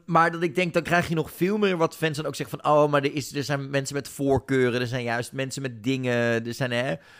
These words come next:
er wordt oneerlijk, eh, gekeken naar. Dan, dan, dan krijg je nog veel meer van dat soort dingen. Dus ik weet niet of het gaat werken. Want ik denk dat ik het ook eigenlijk niet meer met je eens ben dat die tweede semi zo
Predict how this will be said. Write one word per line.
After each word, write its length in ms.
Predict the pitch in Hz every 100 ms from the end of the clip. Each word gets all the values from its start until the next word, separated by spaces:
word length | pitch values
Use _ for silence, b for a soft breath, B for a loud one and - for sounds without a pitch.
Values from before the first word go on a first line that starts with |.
| B
er 180 | - 127
wordt 200 | 131 131
oneerlijk, 680 | 135 131 135 131 127 113 -
eh, 240 | - 120
gekeken 640 | 120 113 - 127 117 117 113
naar. 280 | 107 107
Dan, 200 | 110 117
dan, 120 | 117 120
dan 100 | 123
krijg 260 | 135 139
je 60 | 135
nog 120 | 113
veel 160 | 147 147
meer 120 | 131
van 200 | 127 95
dat 200 | 123 -
soort 220 | 110 82
dingen. 360 | 90 87 104 139
Dus 160 | 143
ik 160 | 131 104 98 98
weet 340 | 131 175 131
niet 260 | 120 175 -
of 80 | 127
het 120 | -
gaat 160 | 120
werken. 280 | 113 135 -
Want 120 | 113 -
ik 160 | 185
denk 140 | 202 165
dat 100 | 160
ik 80 | 143
het 120 | -
ook 160 | 127 -
eigenlijk 440 | 151 196 - 156 127
niet 220 | 156 -
meer 140 | 135
met 180 | 120 113
je 120 | - _
eens 200 | - 147 175 -
ben 160 | 101 113
dat 120 | 120
die 100 | -
tweede 300 | 135 131 120
semi 340 | - 120 113
zo 440 | 104 95 95 92